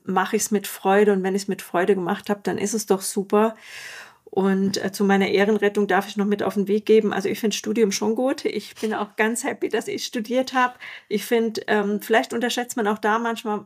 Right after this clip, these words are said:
was man daraus mitnimmt und dass es nicht nur ums Ergebnis geht, sondern wirklich auch um diese Eigenständigkeit, um sich selbst eine Struktur geben, um mal was durchzuziehen. Klar, die Inhalte, die sind gar nicht so relevant. Das find ich auch schade.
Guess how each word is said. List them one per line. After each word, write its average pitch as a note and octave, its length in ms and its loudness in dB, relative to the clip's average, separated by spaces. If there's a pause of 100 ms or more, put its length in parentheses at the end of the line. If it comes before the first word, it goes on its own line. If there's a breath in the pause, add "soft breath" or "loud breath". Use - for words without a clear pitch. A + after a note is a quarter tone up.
was G3+ 400 0
man B3+ 140 -8
daraus A#3 360 -2
mitnimmt B3 480 0
und G#3 120 2
dass G#3+ 160 4
es - 160 -6
nicht G#3 180 0
nur G#3+ 120 0
ums G#3 180 -4
Ergebnis G3+ 480 -2
geht, A3 240 0 (400 loud breath)
sondern G3+ 380 0
wirklich G#3 420 2
auch F#3+ 200 0
um G3 140 -2
diese G3 520 -2
Eigenständigkeit, G3 920 0
um G3 140 -2
sich F#3+ 180 -2
selbst G3 300 -2
eine G3+ 60 -2
Struktur G#3+ 500 2
geben, G3 320 0
um G3+ 400 -4
mal G3 180 2
was G3+ 200 -2
durchzuziehen. G#3 760 2 (440 loud breath)
Klar, G3 280 2
die G3+ 160 -2
Inhalte, G3+ 440 0
die F3+ 100 -2
sind A3+ 400 -2
gar F#3+ 160 2
nicht G#3+ 140 2
so G#3 100 0
relevant. F#3+ 520 0
Das F3+ 120 -6
find G3 160 -2
ich F#3+ 140 -4
auch E3 80 -8
schade. G3 520 0